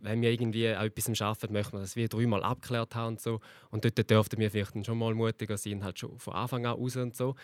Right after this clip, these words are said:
Das sehe ich schon, weil das wird dann gegen aussen, wenn man ein bisschen als langweilig oder als sehr, sehr sachlich wahrgenommen. Aber schlussendlich muss ich ja sagen, das, das sind wir, das sind unsere Leute, oder? Ähm, und wir haben, was, glaub ich, ein grosser Pluspunkt ist von, von der jungen Mitte, ist, dass wir schon relativ viele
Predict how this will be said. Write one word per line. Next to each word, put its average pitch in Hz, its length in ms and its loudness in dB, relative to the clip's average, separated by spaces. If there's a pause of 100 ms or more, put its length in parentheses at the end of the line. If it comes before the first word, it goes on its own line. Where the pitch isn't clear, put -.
(160)
Das 131 120 0
sehe 131 240 8
ich 117 100 4
schon, 131 160 4
weil 131 80 8
das 120 120 6
wird 123 180 4
dann 120 120 0 (180)
gegen 113 200 -2
aussen, 127 240 0
wenn 113 100 4
man 110 100 2
ein 104 60 2
bisschen 104 180 -2
als 98 140 -2
langweilig 113 540 0
oder 101 160 -4
als - 180 -6
sehr, 120 200 0
sehr 110 180 -2
sachlich 110 440 -6
wahrgenommen. 113 520 -2 (580)
Aber 120 180 6
schlussendlich 131 480 4
muss 120 60 4
ich 117 60 4
ja 110 80 2
sagen, 107 260 0
das, - 180 -6
das - 220 -8
sind 143 180 0
wir, 123 160 2
das 104 200 -6
sind 120 360 -6 (120)
unsere 120 440 -2
Leute, 113 400 0
oder? 104 320 -2 (400)
Ähm, 107 220 4
und 110 180 2
wir 117 220 8
haben, 107 220 4
was, 107 180 2
glaub 107 160 2
ich, 110 40 0
ein 110 40 0
grosser 117 380 4
Pluspunkt 123 580 -2
ist 101 140 -2
von, 95 260 -2
von 101 140 -8
der 90 240 -4
jungen 123 340 4
Mitte, 113 240 2
ist, - 160 -4
dass 104 160 -4
wir 113 140 2
schon 110 140 -2
relativ 110 340 -2
viele 139 320 0